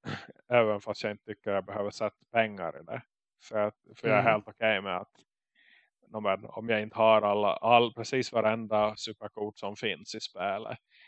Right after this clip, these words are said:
Speaker 1: så måste jag bara försöka vara kreativ och, ska vi säga, bygga runt eller göra däck som fungerar utan dem.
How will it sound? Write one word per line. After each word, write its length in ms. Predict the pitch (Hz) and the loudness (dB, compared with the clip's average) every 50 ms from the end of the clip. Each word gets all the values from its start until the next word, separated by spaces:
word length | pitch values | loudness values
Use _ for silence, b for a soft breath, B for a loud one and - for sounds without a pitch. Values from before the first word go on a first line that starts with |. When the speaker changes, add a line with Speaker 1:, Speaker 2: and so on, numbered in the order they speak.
| b b _ | b b _
Speaker 1:
så 160 | - - 123 | -10 -6 -2
måste 240 | 117 110 104 - 123 | -2 -2 -2 -2 -2
jag 60 | 104 | -2
bara 120 | 110 104 104 | 0 -2 -2
försöka 220 | - - 110 78 | -2 -4 -4 -4
vara 100 | 101 - | -6 -10
kreativ 540 | - - 110 104 101 - - 98 98 95 95 | -4 0 2 2 2 0 -2 -8 -8 -6 -6
och, 80 | 95 | -6
ska 180 | - - - 107 | -8 -8 -8 -10
vi 40 | 95 | -6
säga, 160 | - 104 98 | -4 -4 -4
bygga 400 | 98 104 104 101 98 107 107 110 | -2 -4 -6 -6 -4 -2 -2 0
runt 300 | 120 120 120 113 - - | 0 0 -2 -4 -4 -4
eller 180 | 98 92 92 92 | -4 -2 -2 0
göra 180 | 95 92 92 | 0 -2 -2
däck 240 | 92 90 92 - - | -2 -2 -4 -4 -4
som 160 | - 98 95 | -10 -14 -12
fungerar 500 | - - 95 92 92 85 87 95 110 151 | -14 -14 -12 -8 -8 -6 -6 -6 -6 -6
utan 320 | 170 - _ 73 62 58 60 | -8 -8 _ -16 -20 -20 -20
dem. 180 | - - - | -20 -20 -20